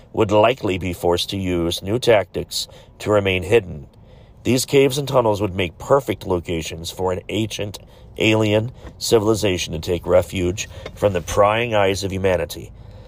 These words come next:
The far side of the moon, which Jesse believes is inhabited by extraterrestrials and life as long,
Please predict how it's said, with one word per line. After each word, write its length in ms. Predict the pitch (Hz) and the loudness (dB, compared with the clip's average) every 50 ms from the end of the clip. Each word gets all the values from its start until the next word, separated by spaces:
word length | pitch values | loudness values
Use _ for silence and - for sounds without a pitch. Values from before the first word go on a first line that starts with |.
| - - - - | -20 -20 -14 -8
The 120 | - - 82 | -4 -4 -2
far 300 | - - 123 131 131 127 | 2 4 4 6 4 4
side 280 | - - 123 107 107 | 2 0 0 0 0
of 60 | 107 101 | -2 -2
the 60 | 101 | -4
moon, 300 | 101 101 101 107 104 98 | -2 -2 -2 -2 -2 -2
which 200 | 95 95 - - | -4 -4 -4 -2
Jesse 300 | - 98 90 - 95 87 | -2 -2 -2 -2 -6 -6
believes 480 | 82 92 95 110 113 113 113 113 110 - | -4 -2 0 2 2 2 2 0 -2 -6
is 220 | - 85 92 87 | -8 -6 -6 -6
inhabited 640 | 95 82 85 92 131 143 160 151 110 95 87 87 90 | -6 -6 -4 0 2 2 2 2 0 -2 -4 -4 0
by 180 | 87 90 87 80 | 0 2 2 2
extraterrestrials 1120 | 85 87 - - - 92 87 - 92 90 85 82 - - 90 87 85 82 82 85 - - - - - - - - - - - - - | 0 -4 -6 -6 -10 -10 -10 -8 -4 -4 -4 -4 -6 -8 -8 -6 -4 -4 -4 -6 -10 -14 -16 -20 -20 -20 -20 -20 -20 -20 -16 -6 -2
and 240 | - 98 95 92 95 | -2 -2 0 0 2
life 400 | 104 107 107 104 95 92 - - - | 4 4 4 4 0 -2 -10 -6 -2
as 200 | 92 92 85 82 90 | -2 -2 -2 -2 -4
long, 640 | 92 92 98 107 120 120 113 104 95 90 92 104 | -2 2 2 4 4 4 2 0 0 -2 -6 -8